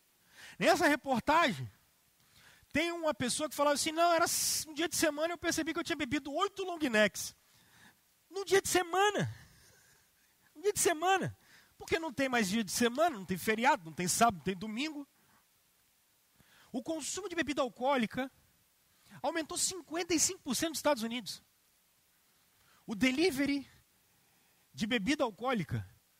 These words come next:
aumentou oitocentos por cento na cidade de São Paulo. Oitocentos por cento.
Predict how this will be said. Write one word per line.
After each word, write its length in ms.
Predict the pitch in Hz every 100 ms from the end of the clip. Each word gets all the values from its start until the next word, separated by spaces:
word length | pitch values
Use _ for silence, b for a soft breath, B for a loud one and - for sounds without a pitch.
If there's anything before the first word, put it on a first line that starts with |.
| b b
aumentou 520 | - 277 285 - 311 -
oitocentos 1600 | - 359 403 415 _ - 415 370 - - - 381 403 - 392 -
por 260 | - 359 180
cento 340 | - 330 339
na 80 | 277
cidade 260 | - 262
de 60 | -
São 160 | 226 180
Paulo. 440 | 190 175 131 101 b b b b b b b b _ 330
Oitocentos 1160 | 349 359 320 - 311 269 - 285 294 - 226
por 180 | 233 -
cento. 380 | 202 196 127